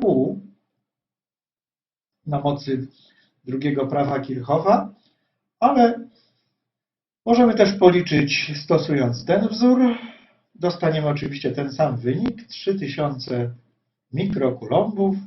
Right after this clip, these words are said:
podzielę tym razem przez pięćdziesiąt mikrofarad.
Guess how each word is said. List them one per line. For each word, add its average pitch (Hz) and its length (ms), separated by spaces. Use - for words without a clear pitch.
podzielę 165 500
tym 233 260
razem 139 460
przez 123 500
pięćdziesiąt 127 960
mikrofarad. 120 720